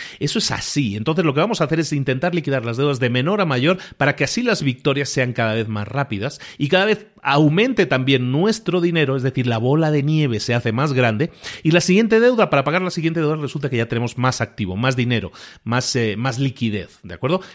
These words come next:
Esa es la razón de ordenarlas de pequeña a grande. Psicológicamente nos va a dar esa sensación de victoria rápida. Para que esto funcione, de nuevo, se tiene que hacer un presupuesto preciso y también necesitas el convencimiento total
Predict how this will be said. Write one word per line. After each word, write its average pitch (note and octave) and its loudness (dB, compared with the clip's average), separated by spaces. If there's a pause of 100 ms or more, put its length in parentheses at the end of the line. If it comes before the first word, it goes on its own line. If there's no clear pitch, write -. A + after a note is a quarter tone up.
(140)
Esa D3 0
es F3 0
la D#3+ 4
razón A#2+ -2
de G#2+ -4
ordenarlas A2 -4
de A2+ -2
pequeña A2 -2
a - -2
grande. A2 -2
Psicológicamente C3+ 0
nos A#2+ -4
va B2+ 0
a C#3 2
dar C3+ 0
esa C3 0
sensación C3 -2 (220)
de B2+ 2
victoria E3 0 (100)
rápida. G#2+ -6 (340)
Para B2 2
que F3+ 4
esto A3 2
funcione, C#3+ 2
de A2+ 0
nuevo, A#2 0
se - -4
tiene A2+ 0
que B2 -2
hacer A#2+ -2
un C3+ 0
presupuesto C3+ -2
preciso A2+ -2 (440)
y D#3+ 2
también E3 4
necesitas C#3+ 0
el B2 2
convencimiento A#2+ -2
total D3+ -2